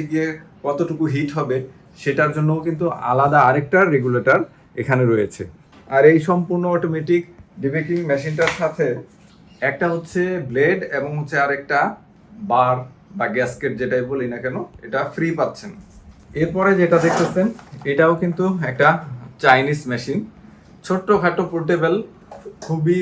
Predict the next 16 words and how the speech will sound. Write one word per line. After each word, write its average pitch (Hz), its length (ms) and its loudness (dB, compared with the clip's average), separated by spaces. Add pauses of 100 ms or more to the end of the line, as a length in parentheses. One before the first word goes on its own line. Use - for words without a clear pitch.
(120)
ভালো 151 220 2
মানের 160 300 2
একটা 131 200 2 (480)
মেশিন। 131 300 -4 (440)
এই 113 80 -6
যে 131 120 0
এটা 147 160 0
হচ্ছে 139 160 -4 (120)
ব্লেড, 131 220 2 (340)
এটা 120 180 0 (240)
বিদ্যুতের 131 400 -4
সাথে 131 160 -4 (100)
সংযোগ 139 240 -4 (100)
দিলে 151 160 -2 (220)
এইটা 117 280 -2
হচ্ছে 127 220 -6